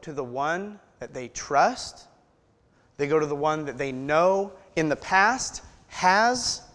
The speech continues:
followed through. They know, they go to the one who they believe can do something about it.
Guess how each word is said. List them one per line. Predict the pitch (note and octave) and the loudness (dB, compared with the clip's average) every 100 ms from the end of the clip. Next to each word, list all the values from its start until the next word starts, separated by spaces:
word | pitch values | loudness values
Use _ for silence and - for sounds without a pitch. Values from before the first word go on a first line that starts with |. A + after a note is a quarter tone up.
| _ | _
followed | _ A3 G#3+ G#3 | _ 4 6 4
through. | G#3 G#3+ B3+ - - _ _ _ _ _ - _ | 2 2 2 -2 -20 _ _ _ _ _ -20 _
They | D#3+ | 0
know, | D#3+ F3 F3 | 4 2 2
they | D#3 | 2
go | D#3 | 2
to | F#3 | 2
the | F3+ | 0
one | D3+ E3+ F#3+ F#3+ - - | 0 0 0 -6 -18 -4
who | E3+ | -2
they | E3 F3 | 0 0
believe | D3+ D3+ F3 A3+ A3 - | 0 -2 -2 -2 -4 -8
can | - G3 G#3+ A#3 A3+ | -4 2 4 4 2
do | A3 A3 | 0 0
something | - F#3+ F3 E3+ | 0 -2 -2 -6
about | C#3+ C#3 | 0 0
it. | A#2+ | 0